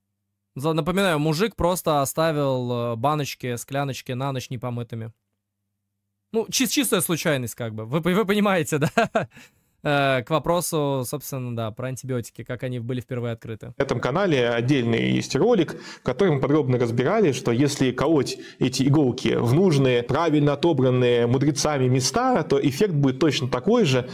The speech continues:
Speaker 2: как если использовать вдвижные иголки, которые вообще ничего не прокалывают, или просто колоть случайные места на теле человека. Одинаково сработает, э, эффект плацебо, и не более того, такое театрализованное плацебо, если угодно. Ну, а господин Мао,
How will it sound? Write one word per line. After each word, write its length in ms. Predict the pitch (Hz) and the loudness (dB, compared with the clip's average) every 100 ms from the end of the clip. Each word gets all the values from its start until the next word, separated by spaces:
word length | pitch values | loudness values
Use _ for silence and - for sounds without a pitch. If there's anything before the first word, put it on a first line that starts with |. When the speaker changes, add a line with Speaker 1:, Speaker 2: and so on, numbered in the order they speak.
| - | -8
Speaker 2:
как 180 | 127 160 | -4 0
если 560 | 160 - 127 120 120 | 0 2 2 2 2
использовать 380 | 127 156 135 117 | 0 2 2 2
вдвижные 520 | 117 131 143 147 120 | 2 2 4 2 2
иголки, 320 | 123 131 113 | 2 2 0
которые 280 | - 117 117 | -2 0 2
вообще 180 | 117 - | 0 0
ничего 220 | 120 120 | 0 0
не 60 | 120 | 0
прокалывают, 600 | 160 160 269 226 135 135 | 0 2 2 4 4 4
или 140 | 214 | 2
просто 320 | 160 165 165 | 4 2 2
колоть 240 | 123 147 160 | 2 2 2
случайные 420 | 127 143 156 135 | 2 2 2 4
места 240 | 120 135 | 2 2
на 100 | 147 | 0
теле 220 | 113 139 131 | 2 2 2
человека. 460 | - 123 110 - | 4 2 2 -2
Одинаково 500 | 127 127 160 220 160 | -2 0 2 2 0
сработает, 600 | 131 127 127 185 147 135 | 0 0 2 2 2 2
э, 200 | 120 117 | 2 4
эффект 280 | 120 160 156 | 2 0 0
плацебо, 480 | 127 120 220 208 123 | -2 0 2 4 4
и 260 | 120 120 123 | 4 0 0
не 220 | 131 120 | 0 2
более 260 | 147 151 | 4 4
того, 320 | 127 117 113 117 | 2 0 -2 -2
такое 320 | 113 - 131 | -2 -2 -2
театрализованное 840 | 127 143 156 175 160 143 117 120 | -2 0 2 4 4 2 0 0
плацебо, 420 | - 127 - 180 120 | 0 -2 0 2 2
если 240 | 120 - | 2 2
угодно. 460 | 131 127 110 - 139 | 2 4 2 0 2
Ну, 140 | 185 | 4
а 140 | 139 135 | 4 0
господин 420 | 147 160 151 147 | 0 0 2 2
Мао, 520 | 131 220 254 151 135 | 4 4 4 2 2